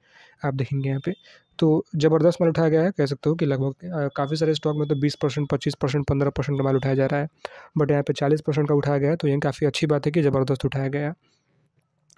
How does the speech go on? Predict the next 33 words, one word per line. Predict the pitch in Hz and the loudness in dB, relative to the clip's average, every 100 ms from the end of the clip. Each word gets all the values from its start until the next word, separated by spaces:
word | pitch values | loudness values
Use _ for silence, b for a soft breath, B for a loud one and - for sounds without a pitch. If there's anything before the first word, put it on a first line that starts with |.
| - | -2
बात | 147 147 | 0 2
करेंगे | 160 160 | 2 6
और | 156 | 4
भी | 151 | 4
कुछ | 151 151 | 4 2
इन्फॉर्मेशंस | 147 147 143 151 143 | 2 2 2 0 -2
के | 151 | -2
बारे | 143 139 | -2 0
में, | 165 - b b b b b | -2 -4 b b b b b
देख | 151 | 0
लेते | 147 143 | 2 2
हैं। | 170 | 2
वीडियो | 151 143 | 2 2
को | 143 | 2
पूरा | 135 139 | 2 2
लास्ट | 135 - | 2 0
तक | - 139 | 0 0
आप | 135 | 0
देखते | 135 - | 0 0
रहिए। | 151 190 | 2 2
सबसे | 160 165 | 2 2
पहले | 170 | 4
यहाँ | 165 160 | 4 4
पे | |
देखेंगे | 160 143 151 208 b b b b b _ | 2 2 0 -2 b b b b b _
मार्केट | 156 151 151 190 175 | 2 4 4 2 4
के | |
ऊपर | 175 165 | 4 4
देखेंगे | 147 143 165 | 0 0 0
तो | 202 170 | 2 4
आज | 165 175 | 4 4
के | 185 | 2
दिन | 175 196 | 2 2